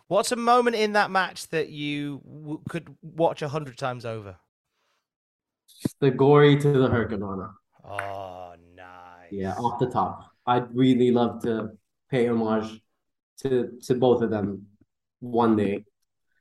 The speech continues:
Speaker 2: by, by doing that exact same spot. Um, I'm sure of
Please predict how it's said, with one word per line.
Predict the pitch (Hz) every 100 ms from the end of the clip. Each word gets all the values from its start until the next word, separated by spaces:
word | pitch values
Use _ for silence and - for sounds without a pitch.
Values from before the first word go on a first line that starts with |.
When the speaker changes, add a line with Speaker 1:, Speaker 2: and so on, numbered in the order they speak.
| _ _ -
Speaker 2:
by, | 117 110
by | 113 113
doing | 113 113 110
that | 107 98 -
exact | 113 101 107 95 -
same | - 107
spot. | 104 - 110 98 120
Um, | 113 110
I'm | 113 123
sure | 123 - 170
of | 165 165